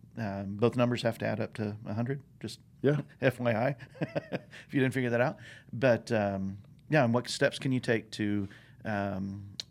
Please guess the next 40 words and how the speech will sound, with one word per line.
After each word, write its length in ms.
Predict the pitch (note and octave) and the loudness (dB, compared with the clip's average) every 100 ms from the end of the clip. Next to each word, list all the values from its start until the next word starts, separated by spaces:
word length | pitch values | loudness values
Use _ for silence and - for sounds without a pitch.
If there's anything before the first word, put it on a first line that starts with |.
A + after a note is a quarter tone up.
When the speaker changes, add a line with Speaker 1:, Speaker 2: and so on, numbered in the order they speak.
| - | 2
Speaker 1:
offload 460 | B2 - B2+ B2 | 2 4 2 2
some 180 | - A2+ | 0 -2
of 80 | A2+ | 0
the, 240 | A2+ A2+ A2+ - | 0 -2 -6 -6
the 80 | |
draining 320 | G2 G#2+ G2 F#2+ | -2 0 0 -4
stuff 360 | F#2+ F2+ - - - - | -6 -8 -10 -20 -20 -12
Speaker 2:
Mm-hmm. 140 | G2+ | -8
Speaker 1:
and 260 | F#2+ G2 - | -6 -6 -4
onboard 420 | G#2+ G#2 G2+ F2+ | -2 0 -2 -4
some 160 | - G2 | -6 -6
of 60 | F#2+ | -6
the 80 | |
stuff 260 | F#2 G2 G2 | -8 -10 -10
that 140 | F2+ | -10
gives 160 | E2+ F2 | -10 -10
you 80 | F2 | -12
life? 160 | A#1+ - - - - - - - - | -14 -20 -20 -20 -20 -20 -20 -20 -14
Speaker 2:
Sounds 360 | - D#2+ E2 | -10 -10 -10
good. 140 | - G2 | -4 -4
Speaker 1:
So, 160 | F2+ - - | -4 -8 -8
Speaker 2:
That's 200 | G#2 G2 | -6 -4
real 80 | G2 | -2
Speaker 1:
'cause 140 | F#2 B2 | 0 6
Speaker 2:
good. 60 | |
Speaker 1:
often 320 | C3+ C3+ B2+ | 6 6 4
I 60 | A2 | 2
think 220 | A2 G#2+ | 2 -2
a 40 | G#2 | -2
lot 180 | F#2+ | 0
of 60 | G2+ | 0
us 160 | G2 G2+ | -2 -6
as 120 | F2 | -4
leaders 500 | F#2+ F#2+ F#2 - - - - - - - - | -4 -4 -4 -6 -12 -18 -20 -20 -20 -20 -8
take 180 | - B2 | 2 2
the 80 | - | 2
stuff 260 | - G2+ F#2+ | -4 -4 -2
we 100 | F#2 | -2
really 200 | G2 A2+ | 0 2
enjoy 360 | A#2+ C3+ D3 | 2 2 0